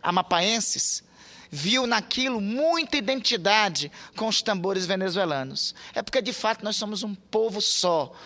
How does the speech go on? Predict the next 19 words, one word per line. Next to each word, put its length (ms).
um 80
povo 380
multiétnico, 920
um 100
povo 360
multicultural. 960
E 100
nós, 680
lá 240
do 340
meu 120
querido 300
Amapá, 580
nós 300
tivemos, 580
nós 260
sempre 500
fomos 400
muito 760